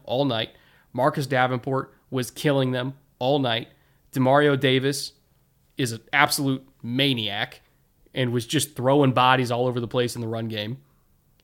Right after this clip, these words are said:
Like, they can't block this front seven. And this is a top three offensive line in the league, and they can't block 'em. Like, there's a reason why year after year after year,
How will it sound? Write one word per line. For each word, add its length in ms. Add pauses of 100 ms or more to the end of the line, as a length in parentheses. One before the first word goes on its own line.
(280)
Like, 220
they 160
can't 420
block 360
this 180
front 260
seven. 360 (580)
And 140
this 140
is 120
a 140
top 340
three 180
offensive 440
line 420 (220)
in 120
the 100
league, 340
and 160
they 140
can't 400
block 360
'em. 120 (1080)
Like, 160
there's 220
a 40
reason 320
why 140
year 520
after 240
year 400
after 220
year, 440